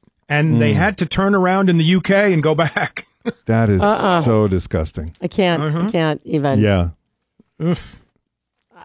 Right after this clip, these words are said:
Speaker 3: I don't even
Speaker 1: Well,
Speaker 3: wanna think
Speaker 1: yeah.
Speaker 3: about it.
Speaker 2: What if you have,
Speaker 1: That,
Speaker 2: like, an
Speaker 1: yeah.
Speaker 2: irrational fear of flying anyway?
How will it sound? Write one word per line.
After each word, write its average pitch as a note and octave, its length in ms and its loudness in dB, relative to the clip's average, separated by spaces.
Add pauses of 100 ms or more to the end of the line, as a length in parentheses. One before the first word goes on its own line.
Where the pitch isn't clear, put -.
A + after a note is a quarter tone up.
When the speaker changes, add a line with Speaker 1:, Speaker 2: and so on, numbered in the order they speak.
(120)
Speaker 3:
I A#3 120 0
don't C4 80 2
even C4+ 100 2
Speaker 1:
Well, - 80 2
Speaker 3:
wanna A3+ 120 0
think A3+ 140 -2
Speaker 1:
yeah. - 60 0
Speaker 3:
about D#3 180 0
it. B2+ 120 -6 (320)
Speaker 2:
What F3 140 2
if A3+ 100 0
you A#3 100 4
have, G3 120 2
Speaker 1:
That, D3+ 80 2
Speaker 2:
like, C#3+ 140 0
an C3 80 2
Speaker 1:
yeah. B2 80 2
Speaker 2:
irrational B2 400 0
fear A2+ 240 2
of G2 80 -2
flying G2 480 0 (120)
anyway? F2 680 0